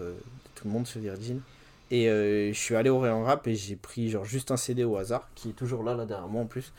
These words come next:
Et, euh, c'était, euh,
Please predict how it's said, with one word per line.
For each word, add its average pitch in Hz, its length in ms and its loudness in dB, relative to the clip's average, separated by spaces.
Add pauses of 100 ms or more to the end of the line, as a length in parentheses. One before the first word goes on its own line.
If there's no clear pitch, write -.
(380)
Et, 117 180 6
euh, 101 220 4
c'était, 120 480 2
euh, 98 880 0